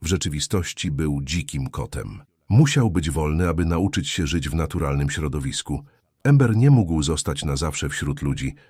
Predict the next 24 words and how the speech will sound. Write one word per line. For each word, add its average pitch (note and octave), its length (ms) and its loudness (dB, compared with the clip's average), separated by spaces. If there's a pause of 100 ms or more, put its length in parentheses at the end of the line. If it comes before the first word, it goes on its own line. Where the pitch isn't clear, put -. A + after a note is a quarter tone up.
(240)
Potrzebował E2 580 0
rehabilitacji, D#2 920 -2
by C#2+ 140 -4
powrócić C#2+ 540 -4
do C#2+ 120 -4
lasu. A#1+ 360 -6 (440)
„On B2 340 4
potrzebuje D2+ 640 -2
przestrzeni, C#2+ 680 -2 (340)
aby D#2 240 -2
dorosnąć D#2+ 680 0
jako D#2+ 260 -2
dzikie D#2 380 0
zwierzę”, A#1 480 -4 (360)
powiedział D2+ 380 0
doktor C#2 320 -4
Killan C#2 420 -2
podczas - 380 -4
jednej C#2 340 -2
ze C#2 100 -6
swoich C2 340 -8
wizyt. B1+ 400 -4 (340)
„Ma F2+ 140 0
instynkty, F#2 720 0